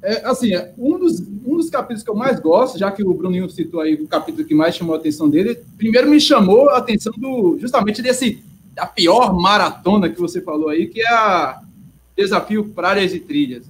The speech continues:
Aí eu disse, "Ah, olha, tá, tá encaixando aí o que eu quero perguntar." Outra que eu sou professor de T I, e você meteu logo uma citação de Steve Jobs aqui. "A riqueza que eu ganhei em vida, eu não posso levar comigo.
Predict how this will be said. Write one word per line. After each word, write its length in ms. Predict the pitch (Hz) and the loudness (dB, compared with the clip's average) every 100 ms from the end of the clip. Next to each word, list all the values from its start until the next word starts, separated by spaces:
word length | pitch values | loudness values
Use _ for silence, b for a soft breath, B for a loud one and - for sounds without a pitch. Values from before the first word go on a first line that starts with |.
| - | -20
Aí 200 | 127 143 | -12 -6
eu 60 | 185 | -6
disse, 140 | 175 | -4
"Ah, 560 | 180 170 175 170 160 143 | 0 2 4 4 4 2
olha, 160 | 127 120 | 0 -4
tá, 300 | 156 214 226 | -2 -2 -2
tá 180 | - - | -8 -14
encaixando 680 | 427 - 226 233 247 240 202 | -14 -6 -4 -2 -2 0 2
aí 160 | 202 | 0
o 40 | 208 | -2
que 60 | |
eu 80 | 196 | -4
quero 160 | 190 185 | -6 -6
perguntar." 500 | 196 180 180 233 247 | -4 -4 0 4 6
Outra 300 | 277 311 294 | 6 4 -2
que 80 | |
eu 60 | 254 | -2
sou 320 | - - 233 | -4 -6 -4
professor 300 | 233 220 220 202 | -2 -4 -4 -6
de 60 | |
T 100 | - 226 | 0 0
I, 300 | 208 277 330 - - - | 2 0 -2 -10 -20 -20
e 40 | - | -4
você 220 | - 254 | 0 2
meteu 340 | 247 233 240 214 | 2 2 4 4
logo 240 | 220 254 | 4 4
uma 100 | 269 | 0
citação 440 | - 247 208 - | -4 -2 -2 -2
de 80 | 233 | -4
Steve 320 | 240 - 226 214 | -6 -6 -6 -2
Jobs 320 | 190 185 175 | 0 0 0
aqui. 320 | 156 - 127 - - - | -6 -6 -16 -16 -20 -12
"A 100 | 151 | -2
riqueza 460 | 170 - 247 254 | -2 0 2 2
que 140 | 247 240 | 2 2
eu 200 | 220 - - - - | 0 -2 -18 -20 -8
ganhei 480 | - 311 254 285 294 | 2 4 6 6 4
em 40 | 233 | 0
vida, 640 | - 233 269 277 277 277 _ - - - - _ _ _ | 0 -2 2 4 2 -2 _ -20 -20 -20 -20 _ _ _
eu 120 | 226 | 0
não 140 | 240 240 | 2 2
posso 320 | - 233 254 | 0 0 0
levar 360 | 226 185 220 214 | 0 2 0 0
comigo. 500 | - 165 180 139 | -4 0 -2 -2